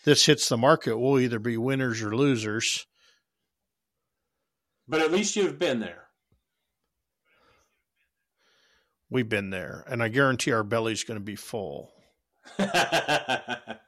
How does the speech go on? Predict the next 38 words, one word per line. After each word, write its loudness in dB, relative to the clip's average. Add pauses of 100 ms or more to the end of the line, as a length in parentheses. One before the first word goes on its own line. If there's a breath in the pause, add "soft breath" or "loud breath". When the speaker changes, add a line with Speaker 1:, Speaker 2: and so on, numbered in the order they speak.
(800 loud breath)
Speaker 2:
can -4
only -2
imagine. -6 (3000 loud breath)
Speaker 1:
So, 6
but 0
we'll -2
get 6
that, 10
get 4
back, 6
get 0
Thanksgiving 4
out 6
of 2
the 2
way, 4
and 0
then, 0 (800)
I -6
don't -4
know, -4
I -2
think, -6
I -2
think -8
it's -6
time -4
to -6
go -2
to -6
Florida 0
again, -6
Randy. -4
I -2
haven't -2
been -2
there -4
for, -8